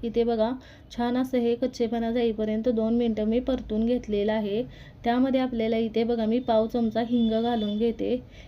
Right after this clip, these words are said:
हिंग पण छान असं यामध्ये मिक्स करून परतून घ्यायचं आहे बघा. त्यानंतर मी इथे बघा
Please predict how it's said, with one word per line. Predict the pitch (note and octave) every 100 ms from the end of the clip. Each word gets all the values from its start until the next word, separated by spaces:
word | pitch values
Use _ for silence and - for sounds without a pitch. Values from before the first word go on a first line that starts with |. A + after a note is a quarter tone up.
| -
हिंग | A#3+ B3+ B3+
पण | C4 C4 B3+
छान | A3+ A#3
असं | A#3+ A3+
यामध्ये | A#3 A3 G#3+ G3+ A#3
मिक्स | B3 B3
करून | A#3 G#3+ G#3 A#3
परतून | B3 A#3 A#3 B3
घ्यायचं | B3+ A#3+ A3
आहे | A3+ G#3+
बघा. | G3+ G3 G#3+ A#3+ - - - - - A3+
त्यानंतर | A#3+ C4 B3+ B3+
मी | B3 A#3+
इथे | B3 A#3+
बघा | A3 G#3 A3+